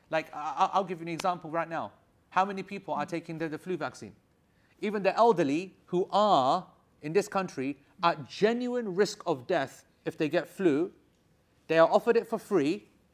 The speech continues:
They're not just offered it for free, they're begged to take it. They get phone calls and letters. And what do our, all our parents do?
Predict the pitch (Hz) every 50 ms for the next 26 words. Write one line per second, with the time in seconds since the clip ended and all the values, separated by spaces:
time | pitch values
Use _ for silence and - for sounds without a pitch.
0 | _ _ _ _ _ _ _ _ _ _ - 131 165 196 254 254 226 226 196 214
1 | 208 - 202 214 - 196 170 - 180 180 170 147 175 160 139 143 220 220 180 -
2 | 202 190 - 170 151 131 - - 202 - - _ _ _ _ _ _ 160 147 143
3 | 180 - - - 214 233 233 - 214 226 185 196 196 180 160 147 - - 170 175
4 | - - _ _ _ _ - 139 160 202 208 202 196 190 185 185 190 180 170 170
5 | 170 156 151 143 120 113 135 147